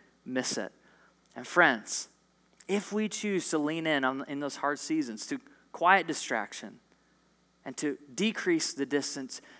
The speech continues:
you and I will hear more than ever, "I'm for you. I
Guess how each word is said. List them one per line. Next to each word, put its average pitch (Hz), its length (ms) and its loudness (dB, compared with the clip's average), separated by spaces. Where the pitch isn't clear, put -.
you 202 320 0
and 190 100 4
I 147 300 8
will 139 160 2
hear 160 240 4
more 170 340 4
than 170 200 0
ever, 131 360 4
"I'm - 140 -8
for - 320 -16
you. - 240 -18
I - 60 -8